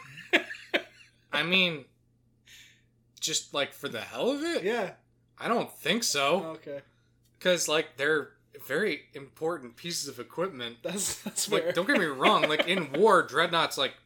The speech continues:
Speaker 1: Yeah.
Speaker 2: carve through people.
Speaker 1: Okay.
Speaker 2: And sometimes you have dreadnought fights,
Speaker 1: Yeah.
Speaker 2: like dreadnought versus dreadnought.
Speaker 1: Okay,
Speaker 2: But I don't
Speaker 1: so
Speaker 2: think
Speaker 1: that
Speaker 2: they
Speaker 1: would be really cool to watch.
Speaker 2: Yeah.
Speaker 1: So I'm wondering if,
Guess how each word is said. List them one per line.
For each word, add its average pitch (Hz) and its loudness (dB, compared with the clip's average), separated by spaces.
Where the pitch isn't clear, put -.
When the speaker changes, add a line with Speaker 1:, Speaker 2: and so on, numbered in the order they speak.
Speaker 1:
Yeah. 208 2
Speaker 2:
carve 151 4
through 170 -4
people. 123 -4
Speaker 1:
Okay. 156 -8
Speaker 2:
And 123 -8
sometimes 127 -8
you 131 -2
have 127 -4
dreadnought 143 -4
fights, 151 -4
Speaker 1:
Yeah. 220 -2
Speaker 2:
like 143 -4
dreadnought 117 -6
versus 120 -10
dreadnought. 139 -4
Speaker 1:
Okay, 185 0
Speaker 2:
But 127 0
I 127 0
don't 156 2
Speaker 1:
so 160 -4
Speaker 2:
think 175 -4
Speaker 1:
that 214 2
Speaker 2:
they 220 4
Speaker 1:
would 214 2
be 190 0
really 170 -4
cool 165 -4
to 165 -10
watch. - -6
Speaker 2:
Yeah. 185 2
Speaker 1:
So 180 4
I'm 190 4
wondering 202 0
if, 190 -12